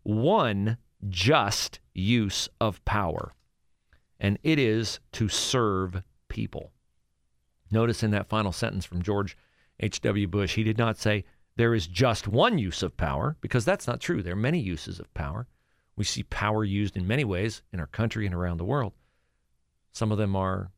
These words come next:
not good for people. Some of them are selfish. Some of them are evil. Some of them are erroneous.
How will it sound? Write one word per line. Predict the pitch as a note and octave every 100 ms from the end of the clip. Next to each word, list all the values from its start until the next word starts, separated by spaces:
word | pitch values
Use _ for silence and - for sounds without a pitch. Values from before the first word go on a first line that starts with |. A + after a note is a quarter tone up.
| _ _ _ _ _ _ _ _ _ _ -
not | G2 F2 G#2+
good | D3 G3 - _ -
for | F#2+
people. | - D2 - - _ _ _ _
Some | - G2+
of | G2+
them | A2
are | G#2+ G2+ G2 -
selfish. | - D3 C#3+ - - - _ _ _
Some | - F2
of | E2+
them | F2 F2+
are | F#2 F2 E2+ - _ _ _ _ _ _ _
evil. | D#3 A#3+ E3 - _ _ _ _ _ _ _ _ -
Some | - F#2+
of | F#2
them | G2+ G#2
are | G2+ G#2 -
erroneous. | A#2+ A#2 F#3+ A2 - -